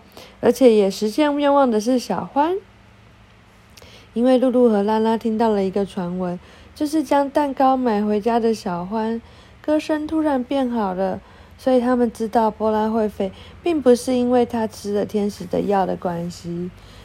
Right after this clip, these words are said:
而且波拉从那么高的地方飞，也只有那个时候而已。在那之后，波拉又变回了胆小的个性。不过看到这样的波拉，大家再也不担心她没办法飞得很远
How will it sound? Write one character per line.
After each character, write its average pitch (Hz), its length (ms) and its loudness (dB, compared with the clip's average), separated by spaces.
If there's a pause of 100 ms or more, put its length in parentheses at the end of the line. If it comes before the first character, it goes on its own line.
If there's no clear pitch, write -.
而 214 120 0
且 233 220 2
波 233 180 2
拉 240 160 4
从 240 220 -2
那 311 80 -4
么 302 140 -2
高 254 180 4
的 240 140 6
地 247 160 0
方 214 260 0
飞， 208 220 -2 (320)
也 214 100 4
只 226 160 0
有 254 160 8
那 226 160 2
个 214 140 4
时 196 200 -4
候 208 220 4
而 180 160 0
已。 180 220 -2 (340)
在 262 160 2
那 254 160 6
之 214 220 0
后， 226 160 2
波 247 240 0
拉 277 160 0
又 285 120 4
变 262 280 0
回 220 160 2
了 196 120 0
胆 185 240 -2
小 190 200 -6
的 180 120 -4
个 202 300 -2
性。 190 300 -4 (480)
不 226 100 6
过 277 180 6
看 277 240 2
到 254 160 4
这 240 300 6
样 226 340 4
的 202 120 2
波 196 280 0
拉， 196 280 0 (340)
大 311 140 2
家 277 200 4
再 285 180 4
也 226 140 4
不 202 140 -4
担 208 300 -2
心 214 240 -4
她 220 100 -2
没 208 160 -4
办 220 240 -4
法 190 140 -4
飞 208 180 -6
得 202 160 -4
很 180 240 -6
远 185 180 -6